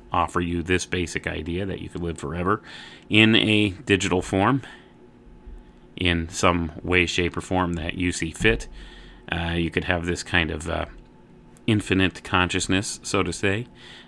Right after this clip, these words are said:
Uh, you could, uh, you know, exist in a virtual reality or exist in any type of a body that you want. Uh, th-, they'll hold this promise over people, and they will even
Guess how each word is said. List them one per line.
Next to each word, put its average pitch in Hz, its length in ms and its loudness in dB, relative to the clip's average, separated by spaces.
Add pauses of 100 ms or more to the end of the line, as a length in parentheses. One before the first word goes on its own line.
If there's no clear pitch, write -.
Uh, 85 220 -4
you 82 180 -2
could, 80 240 -4
uh, 80 140 -8 (500)
you 95 120 -4
know, 80 220 -8 (1000)
exist 95 540 0
in 87 100 2
a 80 160 -4
virtual 90 480 0
reality 87 680 -2
or 78 220 -6
exist 85 400 -4
in 85 100 0
any 87 220 0
type 90 240 2
of 82 140 -6
a 82 80 -6
body 85 320 -4
that 82 180 -6
you 92 100 0
want. 90 540 2 (920)
Uh, 127 140 2
th-, 147 180 4
they'll 170 180 8
hold 170 340 0
this 101 160 4
promise 76 440 -4
over 82 240 0
people, 107 380 2
and 127 140 4
they 147 100 6
will 160 220 0
even 123 360 2